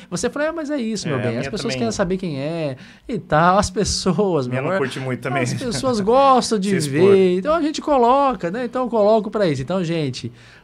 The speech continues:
Speaker 1: lá no meu Instagram é pra isso, é pra gente compartilhar. Mostro um pouco da minha vida, da minha rotina, do que eu faço à noite. Mostro às vezes as crianças. Então você vai conhecer um pouquinho ali da minha vida, conhecer um pouquinho da minha família. Nesse perfil, Gerente Rafa Felipe, ou Rafa Felipe, o Gerente.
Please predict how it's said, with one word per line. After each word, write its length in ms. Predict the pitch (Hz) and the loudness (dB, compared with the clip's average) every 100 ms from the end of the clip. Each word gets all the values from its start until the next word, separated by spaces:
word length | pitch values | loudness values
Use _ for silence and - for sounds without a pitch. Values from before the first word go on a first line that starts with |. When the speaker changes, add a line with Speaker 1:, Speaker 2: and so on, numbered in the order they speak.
| - | -2
Speaker 1:
lá 240 | 165 190 | 4 4
no 80 | 175 | 4
meu 100 | 160 | 0
Instagram 400 | 160 143 127 135 | 2 2 2 2
é 120 | 147 156 | 2 0
pra 200 | 160 127 | 0 0
isso, 340 | 127 143 - | 0 -2 -4
é 40 | 127 | -4
pra 180 | 139 | -2
gente 220 | 127 143 - | -2 -4 -6
compartilhar. 580 | 151 147 135 117 123 | -2 -2 -2 -2 -2
Mostro 240 | 131 147 151 | 0 0 0
um 40 | |
pouco 120 | 135 | -4
da 80 | 127 | -4
minha 160 | 123 104 | -4 -2
vida, 240 | 123 151 | 0 0
da 60 | 131 | 0
minha 100 | 127 | -4
rotina, 460 | 113 110 160 156 | -6 -6 -4 -4
do 60 | 127 | -4
que 60 | 147 | -4
eu 60 | |
faço 240 | - 151 117 | 0 0 -2
à 40 | |
noite. 420 | 104 160 160 - - - 151 - | -2 2 2 0 -8 -16 -6 4
Mostro 220 | 175 156 | 4 4
às 40 | |
vezes 100 | 175 | 0
as 60 | 160 | 0
crianças. 420 | 147 131 170 165 | 0 2 4 2
Então 260 | 160 220 285 | 0 -4 -4
você 140 | - | -4
vai 180 | 262 285 | -2 0
conhecer 300 | 294 294 254 | 0 0 0
um 60 | 233 | 0
pouquinho 340 | 220 185 202 | -2 -4 -4
ali 80 | 190 | -2
da 100 | 180 | -4
minha 140 | 165 | -4
vida, 180 | 127 151 | -4 -6
conhecer 240 | 151 135 | -6 -6
um 60 | 147 | -6
pouquinho 240 | 135 139 | -8 -10
da 80 | 135 | -8
minha 100 | 127 | -6
família. 400 | 123 120 113 143 - - - - _ - | -6 -4 -4 -4 -8 -20 -20 -20 _ -8
Nesse 240 | 127 143 - | -2 -2 0
perfil, 460 | 135 123 131 151 151 - - | -4 -2 -2 -2 -8 -20 -12
Gerente 400 | - 127 139 131 | -4 -4 -4 -4
Rafa 280 | 117 127 123 | -2 -2 -4
Felipe, 320 | 120 131 131 | -6 -4 -2
ou 40 | |
Rafa 240 | 113 139 127 | 0 0 -2
Felipe, 320 | 120 123 131 | -6 -6 -6
o 60 | |
Gerente. 540 | 131 135 120 120 120 | -6 -2 -2 -4 -8